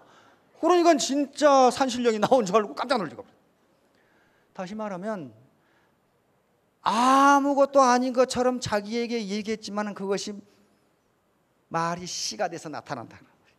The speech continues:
그러니까 부정적인 말은 함부로 하면 안 된다. 누가 듣든 안 듣든,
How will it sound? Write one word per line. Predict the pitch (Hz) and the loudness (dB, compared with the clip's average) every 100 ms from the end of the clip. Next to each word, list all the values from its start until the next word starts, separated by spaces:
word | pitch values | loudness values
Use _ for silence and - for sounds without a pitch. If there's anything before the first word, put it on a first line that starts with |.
| _ _ | _ _
그러니까 | 277 262 139 143 - - - _ _ _ _ | -6 -4 -4 -8 -10 -20 -20 _ _ _ _
부정적인 | - 190 269 269 277 262 | -8 -2 -2 0 -2 -2
말은 | 226 160 175 175 | -4 -6 -8 -12
함부로 | - 226 214 208 | -14 -12 -12 -12
하면 | 202 202 170 | -12 -12 -14
안 | 110 | -16
된다. | 110 _ _ _ _ | -20 _ _ _ _
누가 | 202 220 | -10 -10
듣든 | - - 285 | -10 -10 -4
안 | 247 | -4
듣든, | 165 160 117 | -4 -10 -16